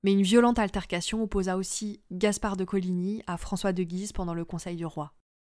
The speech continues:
L'amiral accusa publiquement la négligence criminelle du duc, et la querelle aurait pu se dégénérer si le roi n'était intervenu en exigeant que ces deux capitaines restassent bons amis. Les deux hommes firent la paix,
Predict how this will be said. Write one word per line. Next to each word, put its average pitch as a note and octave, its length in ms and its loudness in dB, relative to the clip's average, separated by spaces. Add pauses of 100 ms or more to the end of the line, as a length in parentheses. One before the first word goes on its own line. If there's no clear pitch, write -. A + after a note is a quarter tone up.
(1080)
L'amiral G3+ 500 2
accusa F3+ 360 -6
publiquement A3 720 -4
la F3+ 140 -6
négligence F3+ 480 -4
criminelle E3 460 -4
du E3 120 -6
duc, F#3 440 -8 (420)
et F#3+ 80 4
la G3 100 6
querelle A#3+ 400 2
aurait F#3 160 2
pu A#3 200 0
se G#3 40 0
dégénérer F#3 600 2 (120)
si - 200 -4
le G3+ 100 4
roi G3+ 240 4
n'était G3+ 220 0
intervenu F3+ 680 -4
en F3+ 120 -2
exigeant F#3+ 460 -2
que G3+ 120 -8
ces - 120 -6
deux D#3+ 140 -4
capitaines F3+ 540 -6
restassent E3 640 -8
bons E3+ 240 -6
amis. D#3 240 -10 (1400)
Les G#3 120 0
deux G#3+ 200 2
hommes G#3+ 160 2
firent G3 200 -6
la E3+ 140 -6
paix, F3+ 320 -8